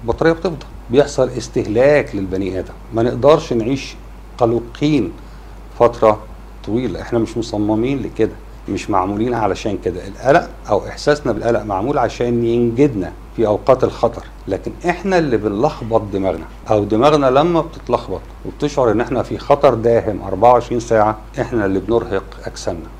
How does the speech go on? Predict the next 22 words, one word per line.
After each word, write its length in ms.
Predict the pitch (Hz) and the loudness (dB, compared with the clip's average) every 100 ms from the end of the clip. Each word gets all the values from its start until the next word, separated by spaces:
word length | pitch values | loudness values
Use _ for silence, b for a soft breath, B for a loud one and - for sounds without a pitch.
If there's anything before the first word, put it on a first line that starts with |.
| B B B - | B B B -4
فلازم 460 | 107 113 156 151 123 | 2 6 6 6 4
نوضع 360 | 127 123 110 101 | 2 8 8 8
حد 300 | 127 139 113 - - | 4 2 0 -14 -6
لهذا 380 | 98 104 117 104 | 0 6 6 6
الأمر، 360 | 104 113 123 98 | 4 4 4 2
وزي 280 | 92 123 123 | 4 4 6
ما 120 | 107 | 4
صاحب 300 | - 127 101 | 2 2 2
العربية 400 | 95 104 107 107 | 4 4 4 2
بياخدها 400 | 87 82 120 107 | 0 -2 0 0
للكهربائي، 600 | 95 85 95 95 123 156 - - - - | 0 -2 0 2 0 0 -6 -18 -16 0
لازم 300 | 98 107 98 | 2 2 0
الشخص 380 | 87 117 - - | 0 -2 -2 -4
اللي 120 | 87 | -2
عنده 200 | 101 90 | -2 0
قلق 260 | 98 101 - - | 2 2 0 -12
يحس 340 | - 110 - | -4 -4 -2
إن 120 | 92 | -4
عنده 260 | 90 113 101 | 0 0 -2
استعداد 540 | - 101 92 113 139 - - - | -4 -4 2 2 2 0 -14 -8
إنه 140 | 92 | -4
يروح 220 | 87 113 | 0 -2